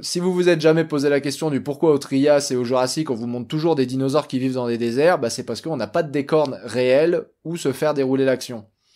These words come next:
On a très, très peu de patchs de forêts, euh... bah, des forêts qui sont faites cent pour cent de gymnospermes.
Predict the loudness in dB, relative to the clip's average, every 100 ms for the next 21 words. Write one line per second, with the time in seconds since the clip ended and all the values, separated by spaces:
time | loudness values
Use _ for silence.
0 | _ _ _ -14 -10 -6 -6 -2 -2 0
1 | 0 0 2 0 0 -4 -6 -6 -8 -6
2 | -2 2 2 0 -2 -6 -8 -16 _ _
3 | _ _ _ _ _ _ -20 _ _ -8
4 | -6 -6 -6 -2 -2 -2 -8 -10 -6 -6
5 | -6 -6 -4 -6 -6 -4 -4 -4 -6 -6
6 | -6 -2 2 2 0